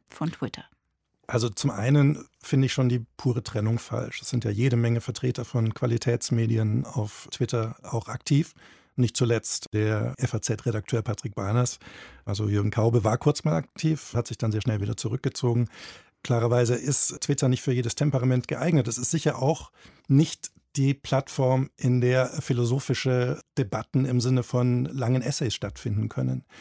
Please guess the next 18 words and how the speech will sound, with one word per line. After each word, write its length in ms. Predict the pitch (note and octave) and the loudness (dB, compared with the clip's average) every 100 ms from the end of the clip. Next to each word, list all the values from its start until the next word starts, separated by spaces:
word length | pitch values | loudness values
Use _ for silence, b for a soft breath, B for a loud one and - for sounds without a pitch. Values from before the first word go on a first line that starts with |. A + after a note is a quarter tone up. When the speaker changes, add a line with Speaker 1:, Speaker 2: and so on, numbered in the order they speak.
| B B B | B B B
Speaker 2:
Twitter 300 | - C#3 F#3 | -4 0 0
ist 240 | D#3+ - | 0 -2
das 200 | D3+ - | -2 0
Medium, 400 | C#3 C3+ B2 B2 | 2 2 0 0
in 60 | A#2+ | 0
dem 120 | A#2 | 0
man 300 | A2+ A#2 B2 - | 0 0 -2 -6
schnell 320 | - A#2+ A2+ | -2 0 2
reagiert, 600 | A2+ C#3+ C#3+ C3 D#3 F#3 | 0 0 0 0 -2 0
in 100 | C#3+ | -2
dem 120 | B2 | 0
man 140 | A2+ A2+ | 0 -2
scharf 340 | G#2+ A#2 - | -4 -6 -6
reagiert, 640 | D3 C#3 C3 C#3 D3+ C#3+ _ B B B B | -2 -2 0 0 0 -2 _ B B B B
in 160 | C#3+ | 2
dem 360 | B2+ B2+ C#3+ F3 | 4 4 4 2
aber 420 | - B2 C#3+ G#2+ | 0 0 0 -2
auch, 360 | A2+ C3+ - | -2 -2 -4